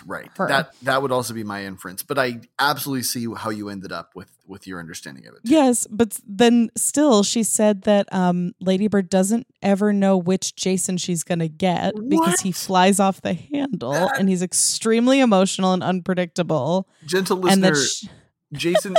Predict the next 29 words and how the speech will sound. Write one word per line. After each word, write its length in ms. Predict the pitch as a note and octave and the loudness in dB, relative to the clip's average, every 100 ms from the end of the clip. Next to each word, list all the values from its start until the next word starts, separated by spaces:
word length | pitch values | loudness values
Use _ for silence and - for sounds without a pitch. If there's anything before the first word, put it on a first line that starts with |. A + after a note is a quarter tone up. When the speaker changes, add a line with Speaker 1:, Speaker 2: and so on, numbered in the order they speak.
| D#3 | 0
Speaker 1:
is 140 | C#3+ | 2
the 140 | D3+ D3 | 0 0
most 400 | D3 D#3 - - _ - | 0 -2 -4 -12 _ -8
even, 880 | F3 F#3+ F3+ A3 A#3 A#3 C4 C4 - _ _ _ _ _ - | -4 -4 -2 -2 -2 -2 -4 -6 -12 _ _ _ _ _ -18
kind, 920 | - D3 C#3+ D3 D3 D3 D3 D#3 D3+ _ _ _ _ - | -12 -4 -2 0 0 -2 0 -2 -4 _ _ _ _ -6
like, 440 | A#2+ A#2+ A2+ - _ | -2 -2 -4 -12 _
uh, 400 | A#2 A2 F#2+ A2+ G#2+ | -8 -6 -4 -6 -6
uh, 40 | A2 G#2+ | -6 -6
um, 140 | G#2 - | -8 -10
stable 580 | - - C#3+ C#3+ C#3+ C#3+ | -8 -6 -4 -2 -2 -2
person 680 | - B2+ A#2 - A2 G#2+ G2+ - | -2 -4 -4 -4 -6 -8 -10 -8
I've 220 | A2+ G#2+ | -8 -8
met 260 | A2 G#2+ - | -8 -10 -12
thus 300 | G2+ G#2 - | -10 -8 -8
far 440 | - F#2 F2+ F2 | -8 -6 -6 -8
in 140 | E2+ F#2+ | -10 -12
my 180 | F#2 F2+ | -12 -6
<laughs> 120 | A#2+ | -6
life. 560 | F3 - - - - _ - | -6 -10 -20 -20 -20 _ -20
Speaker 2:
He's 320 | - A3+ G#3 | -6 -4 0
like 160 | B3+ C#4 | 0 2
a 60 | B3 | 0
social 720 | - - G#3 G#3+ - A3 G3 | 0 2 2 2 2 0 0
deer. 560 | D3 F3+ F#3+ - C2 - - - | -4 -4 -2 -4 -6 -8 -6 -2
Like, 160 | F#3 - | -2 0
he's 180 | - - B3 | -2 0 -2
just 380 | F#3+ A3 - - | -2 -2 -2 0
Speaker 1:
<laughs> 0 | |
Speaker 2:
so 560 | F#3 G3 G3+ G#3+ G#3+ | 2 2 2 2 0